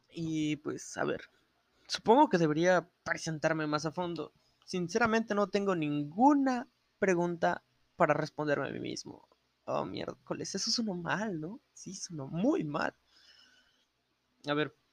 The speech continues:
vamos a buscar en, en internet. Oh, qué curioso, ya los tenía a la mano porque sabía que era un inútil.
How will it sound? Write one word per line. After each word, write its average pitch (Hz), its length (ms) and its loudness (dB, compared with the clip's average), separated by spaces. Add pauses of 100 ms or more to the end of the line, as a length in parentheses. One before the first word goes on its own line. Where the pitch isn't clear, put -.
(880)
vamos 151 260 -4
a 165 40 -2
buscar 156 240 -4
en, 151 80 -2
en 151 220 -4
internet. 180 540 -4 (720)
Oh, 320 320 8
qué 277 100 6
curioso, 285 540 10
ya 247 120 8
los 202 160 2
tenía 202 200 2
a - 20 4
la 196 100 6
mano 214 360 2
porque 165 220 -2
sabía 170 320 -2
que - 80 -10
era 175 100 -2
un 170 120 -2
inútil. 165 500 -2